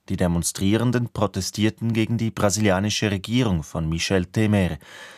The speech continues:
Sie habe es versäumt, das Museumsgebäude gegen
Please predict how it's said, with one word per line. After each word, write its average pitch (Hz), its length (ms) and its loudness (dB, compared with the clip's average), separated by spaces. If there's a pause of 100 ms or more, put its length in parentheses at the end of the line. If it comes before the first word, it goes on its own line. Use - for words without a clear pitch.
(120)
Sie 120 160 4
habe 123 240 4
es 113 160 2
versäumt, 104 840 0
das 120 160 0
Museumsgebäude 113 880 2
gegen 117 400 -2